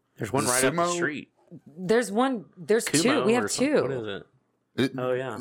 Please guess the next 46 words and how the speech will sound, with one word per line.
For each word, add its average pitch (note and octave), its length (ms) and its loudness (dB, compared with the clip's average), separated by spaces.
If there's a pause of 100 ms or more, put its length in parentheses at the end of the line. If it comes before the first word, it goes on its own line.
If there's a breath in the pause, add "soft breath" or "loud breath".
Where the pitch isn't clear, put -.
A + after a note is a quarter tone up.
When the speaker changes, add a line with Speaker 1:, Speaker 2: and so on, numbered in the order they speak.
Speaker 2:
like, - 220 2
I C#3+ 80 2
really E3 320 2
like E3 80 2
Speaker 3:
Yeah, - 60 4
Speaker 2:
the - 20 2
Speaker 3:
we A3+ 60 4
have G#3 80 2
Speaker 2:
one C#3+ 80 2
in - 120 4
Speaker 3:
two. - 0 -
Speaker 2:
Hoover, C3+ 240 0
though. D2+ 240 -4 (720)
I A#2 60 0
mean, C#3 120 2
I'll D#3 160 4
eat - 80 -2
Speaker 1:
Oh, A#3 60 4
Speaker 3:
You B3+ 60 4
Speaker 2:
those. A#3+ 100 0
Speaker 1:
Sumo. - 100 0
Speaker 3:
had A3+ 220 2
the B3 80 0
one A#3+ 160 2
Speaker 1:
Yeah, A#3+ 80 2
Speaker 3:
over A3+ 120 0
Speaker 1:
Su-, A#3+ 60 0
Speaker 3:
here? C4 340 0
Speaker 2:
I - 80 0
don't B3 80 0
know F#3+ 100 2
Speaker 1:
Sumo. - 20 2
Speaker 2:
what F#3 120 0
this - 120 -12
one C#3 160 -4
is. E3+ 260 -8
Speaker 1:
You're, E3+ 240 2
is E3 140 0
Sumo, E3 580 0
Sumo's C#3+ 380 -4
in G2+ 80 -6
Hoover. G2 260 -8
That A2 100 -8
was - 120 -20
good. - 200 -14
Speaker 2:
Yeah. G2+ 260 0